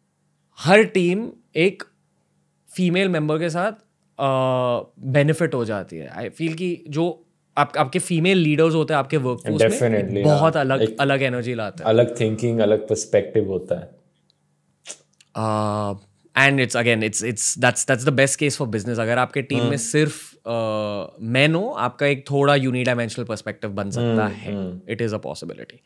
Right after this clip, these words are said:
Speaker 1: Um, okay, ये हमारी टीम से एक क्वेश्चन आई है, uh, जूली के बारे में क्वेश्चन है, बहुत सिंपल क्वेश्चन है, and it's actually an
Speaker 2: हम्म।
Speaker 1: interesting question।
Speaker 2: हम्म।
Speaker 1: Uh, सत्यम पांडे पूछते कि अगर आप, uh,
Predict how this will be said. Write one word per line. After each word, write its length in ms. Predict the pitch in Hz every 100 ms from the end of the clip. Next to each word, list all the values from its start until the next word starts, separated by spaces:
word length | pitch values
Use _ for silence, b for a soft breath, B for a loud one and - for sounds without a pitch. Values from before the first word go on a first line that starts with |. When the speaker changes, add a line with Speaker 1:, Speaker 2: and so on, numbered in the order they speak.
| b b b b b b -
Speaker 1:
Um, 840 | 123 123 123 123 120 120 123 123 - _ _ 180
okay, 220 | 165 127 92
ये 300 | 120 151 156
हमारी 380 | 151 147 147 151
टीम 280 | 151 143
से 160 | 151 160
एक 120 | -
क्वेश्चन 360 | 127 117 156 147
आई 160 | 139
है, 180 | 139 208 - _ _ _ _ 110
uh, 600 | 117 113 113 110 107 98
जूली 580 | 73 113 113 156 170 190
के 120 | 180
बारे 260 | 156 143 147
में 140 | 156
क्वेश्चन 420 | 147 123 - 143
है, 60 | 143
बहुत 300 | 123 143 143
सिंपल 260 | 139 123 143
क्वेश्चन 380 | 139 127 131
है, 140 | 170 233
and 160 | 135
it's 120 | 151 156
actually 240 | 147 214
an 60 | 180
Speaker 2:
हम्म। 80 |
Speaker 1:
interesting 320 | 135 127 147 127
question। 260 | 117 - b b b b
Speaker 2:
हम्म। 180 | 113 107
Speaker 1:
Uh, 440 | 98 - 139 139 135
सत्यम 380 | 170 123 180 175
पांडे 320 | 156 151 160
पूछते 340 | 160 147 185
कि 180 | 190 220
अगर 380 | - 135 151 160
आप, 320 | 143 165 -
uh, 460 | _ _ 131 127